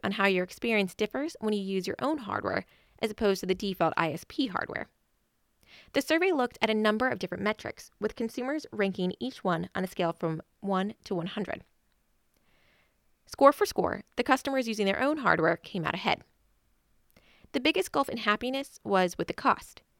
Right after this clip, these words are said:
Consumers using their own networking hardware ranked their satisfaction with the value of their purchases at seventy-two out of one hundred.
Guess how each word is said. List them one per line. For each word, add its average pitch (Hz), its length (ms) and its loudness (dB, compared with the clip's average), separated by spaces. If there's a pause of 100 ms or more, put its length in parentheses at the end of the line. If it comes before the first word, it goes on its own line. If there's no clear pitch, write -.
(420)
Consumers 285 440 0
using 220 200 -2
their 202 180 -2
own 320 240 2
networking 180 360 -2
hardware 160 440 -2
ranked 214 240 2
their 262 140 0
satisfaction 247 680 0
with - 120 -12
the 202 80 -2
value 208 320 2
of - 80 -10
their 214 80 0
purchases 269 560 -4 (340)
at 226 180 0
seventy-two 226 800 -2
out 175 160 4
of 175 100 -4
one 170 100 -6
hundred. - 320 -6